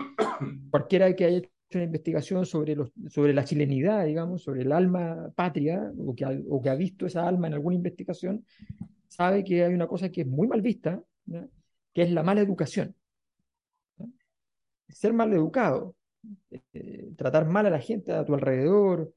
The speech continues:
no saludar, no despedirse, ¿ya? Eh, no ser respetuoso, y, y, y, y hay un castigo importante por mala educación, ¿ya? La convención no fue educadita, ¿ya?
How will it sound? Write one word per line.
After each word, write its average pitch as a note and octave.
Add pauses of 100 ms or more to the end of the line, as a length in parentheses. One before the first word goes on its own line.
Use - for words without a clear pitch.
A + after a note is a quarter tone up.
(180)
no D#3+
saludar, F3
no D3
despedirse, C3+ (400)
¿ya? D3 (480)
Eh, B2+
no D#3+
ser F3
respetuoso, D3 (720)
y, C#3 (240)
y, -
y, B2
y -
hay B2+
un D#3
castigo D3+
importante F3
por B2+
mala A#2+
educación, A#2+ (640)
¿ya? - (340)
La A#2+
convención B2+
no C3
fue E3+
educadita, C3 (300)
¿ya? -